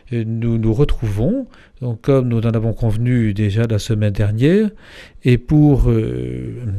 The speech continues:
développer un peu ce, les réflexions que j'ai eu l'occasion de donner à Madrid lors de la Journée mondiale de la jeunesse, lors de mes, mes catéchèses, et le, le thème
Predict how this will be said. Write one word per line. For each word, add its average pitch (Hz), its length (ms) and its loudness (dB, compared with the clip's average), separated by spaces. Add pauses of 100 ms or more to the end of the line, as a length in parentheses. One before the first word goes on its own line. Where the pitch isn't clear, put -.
(120)
développer 120 840 4
un 117 180 0
peu 185 380 4
ce, 113 480 -2
les 120 120 0
réflexions 123 540 2
que 120 60 -2
j'ai 127 100 2
eu 123 60 4
l'occasion 120 420 2
de 117 60 0
donner 117 440 2
à 113 80 -2
Madrid 110 520 0
lors 110 520 2
de 101 200 -2
la 101 180 0
Journée 107 580 0
mondiale 104 440 2
de 104 100 0
la 101 120 2
jeunesse, 127 540 2 (400)
lors 113 200 2
de 104 400 0
mes, 104 120 -2
mes 98 140 -2
catéchèses, 127 800 2 (440)
et 120 280 0
le, 110 120 -4
le 123 180 0
thème 113 580 0